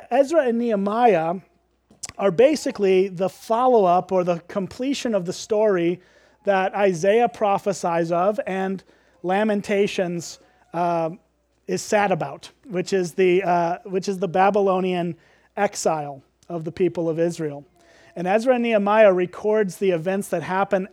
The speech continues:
after the Babylonian exile.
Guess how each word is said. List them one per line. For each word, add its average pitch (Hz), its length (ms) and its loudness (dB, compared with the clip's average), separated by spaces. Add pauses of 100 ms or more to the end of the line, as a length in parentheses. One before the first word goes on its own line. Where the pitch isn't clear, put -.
(160)
after 185 640 -2 (400)
the 180 80 -2
Babylonian 170 840 -2 (200)
exile. 147 600 -2